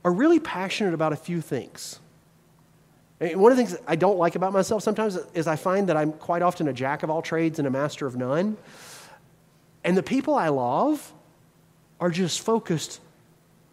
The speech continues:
on one thing. What I think you're gonna find as we read through the book of Corinthians, and I would encourage you to do it, okay? This week,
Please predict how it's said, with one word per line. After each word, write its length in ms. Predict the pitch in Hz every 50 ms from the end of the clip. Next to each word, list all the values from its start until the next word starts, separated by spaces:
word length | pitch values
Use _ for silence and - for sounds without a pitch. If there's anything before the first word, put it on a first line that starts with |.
| _ _ _ _ _ _ _ -
on 180 | 156 139 143 143
one 200 | 156 165 165 160
thing. 260 | - - 131 107 - - - _ _ _ _ _ _ _ _ _ _ _ _ _ _ _ _ _ _ _ _ _ - -
What 180 | 214 233 233
I 120 | 208 208 202
think 220 | - 320 339 302
you're 100 | 320 262
gonna 160 | 262 233 202
find 440 | - - 226 208 202 196 185 175 170 - -
as 200 | 180 185 160 170
we 140 | 202 196
read 420 | 185 156 151 175 196 220 262 254 247
through 140 | - 233 202
the 60 | 175
book 160 | 202 196 -
of 80 | 196 -
Corinthians, 380 | - 190 190 170 170 143 127
and 100 | - 160
I 80 | 170 208
would 140 | 269 302 277
encourage 380 | 233 - - 233 247 220 196
you 60 | 233
to 60 | 214 196
do 140 | 226 208
it, 80 | 139 117
okay? 160 | 117 - 175
This 240 | 160 196 220 220 -
week, 320 | 226 254 226 202 185 -